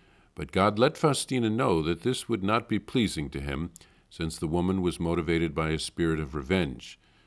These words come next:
So Faustina refused to pray for the intention, but rather she prayed for the woman,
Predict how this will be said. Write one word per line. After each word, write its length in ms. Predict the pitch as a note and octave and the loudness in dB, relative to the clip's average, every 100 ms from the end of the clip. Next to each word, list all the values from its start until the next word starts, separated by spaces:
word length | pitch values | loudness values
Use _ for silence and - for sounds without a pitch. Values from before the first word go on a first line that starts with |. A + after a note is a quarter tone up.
| _ _ _ - | _ _ _ -10
So 160 | F2 | -6
Faustina 500 | D#2+ F2 - G#2 F#2+ | -2 -2 0 2 4
refused 520 | F2 E2 A#2+ E3 E3 | 2 2 2 2 2
to 60 | - | -4
pray 240 | - D#2 | -4 -2
for 120 | D2 C#2+ | -2 -4
the 120 | D#2 | -4
intention, 560 | D2 - C2+ B1+ G#2 | -4 -4 -6 -4 -4
but 160 | F#2+ E2 | -2 -2
rather 280 | D#2+ D#2 F#2 | -2 0 -2
she 160 | - | -4
prayed 340 | F2 - D#2 D2 | -6 -4 -4 -4
for 120 | - | -6
the 100 | D#2 | -4
woman, 420 | F2 B2+ E2 D2 | 0 2 0 -4